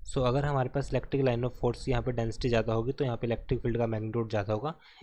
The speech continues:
इसके कंपैरिजन में। So यहाँ पे लिख सकते हैं कि E is inversely proportional to R square, value of R increase, electric field will decrease।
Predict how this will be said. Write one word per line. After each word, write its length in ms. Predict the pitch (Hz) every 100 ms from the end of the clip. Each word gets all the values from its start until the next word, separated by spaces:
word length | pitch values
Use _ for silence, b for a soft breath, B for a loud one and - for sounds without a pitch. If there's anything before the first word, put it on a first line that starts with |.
| -
इसके 220 | 135 -
कंपैरिजन 580 | 143 127 117 107 101 104
में। 200 | 101 107 - b - -
So 120 | 127
यहाँ 160 | 127
पे 100 | 127
लिख 100 | 131
सकते 260 | 123 120 131
हैं 160 | 135 139
कि 140 | 131
E 100 | 127
is 80 | 127
inversely 360 | 123 120 - 135
proportional 480 | 123 117 113 120 117
to 140 | 117 110
R 60 | 101
square, 260 | - 160 135 120
value 240 | 117 127
of 80 | 113 117
R 60 | 113
increase, 300 | 110 151 147
electric 340 | 117 - 113 -
field 220 | 117 117
will 100 | 185 - B B - 120
decrease। 380 | - 110 101